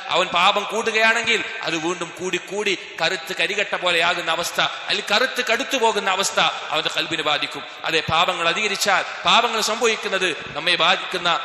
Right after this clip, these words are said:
ഗഫലത്തിന് കാരണമായി തീരും. അതുപോലെ സഹോദരങ്ങളെ, ഗഫലത്ത് ബാധിക്കാനുള്ള മറ്റൊരു കാരണം കാണാം, ഇത്തിബാഉൽ ഹവ, സ്വന്തം ഇച്ഛയെ പിൻപറ്റുക എന്നുള്ളത്.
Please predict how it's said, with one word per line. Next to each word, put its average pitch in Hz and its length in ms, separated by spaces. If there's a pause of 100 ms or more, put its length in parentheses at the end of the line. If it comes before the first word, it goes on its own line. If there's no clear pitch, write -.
(120)
ഗഫലത്തിന് 180 640 (160)
കാരണമായി 156 480
തീരും. 143 320 (220)
അതുപോലെ 175 320
സഹോദരങ്ങളെ, 165 720
ഗഫലത്ത് 165 380
ബാധിക്കാനുള്ള 160 760 (260)
മറ്റൊരു 208 320
കാരണം 202 420
കാണാം, 180 320 (220)
ഇത്തിബാഉൽ 170 640
ഹവ, 180 380 (300)
സ്വന്തം 175 300
ഇച്ഛയെ 175 280
പിൻപറ്റുക 165 480
എന്നുള്ളത്. 151 360